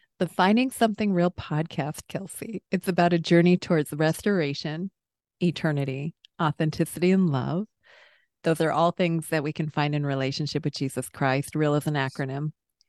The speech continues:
Restoration, eternity, authenticity, and love.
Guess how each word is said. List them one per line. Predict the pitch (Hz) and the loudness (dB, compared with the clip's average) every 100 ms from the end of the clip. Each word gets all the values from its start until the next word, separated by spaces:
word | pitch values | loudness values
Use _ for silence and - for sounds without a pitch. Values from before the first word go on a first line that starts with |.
| _ - | _ 0
Restoration, | 151 - 185 160 139 - 139 139 143 - | 0 4 4 4 4 0 -4 -6 -8 -6
eternity, | 151 - 143 127 131 139 151 _ 143 | -6 -4 -6 -6 -6 -8 -8 _ -8
authenticity, | 139 160 147 131 - - 110 | -6 -4 -6 -8 -8 -8 -8
and | 127 | -8
love. | 117 123 | -10 -10